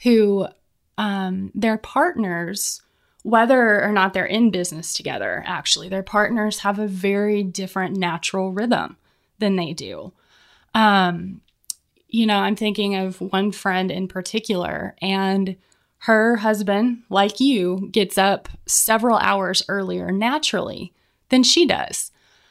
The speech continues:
Um, and it's been like that their entire relationship. They've been together thirty-something years.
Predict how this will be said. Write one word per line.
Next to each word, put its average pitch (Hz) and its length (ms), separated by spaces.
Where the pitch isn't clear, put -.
Um, 208 400
and 220 200
it's 202 200
been 226 220
like 233 240
that 202 220
their 190 140
entire 202 520
relationship. 190 720
They've 185 140
been 196 160
together 190 420
thirty-something 214 800
years. 214 520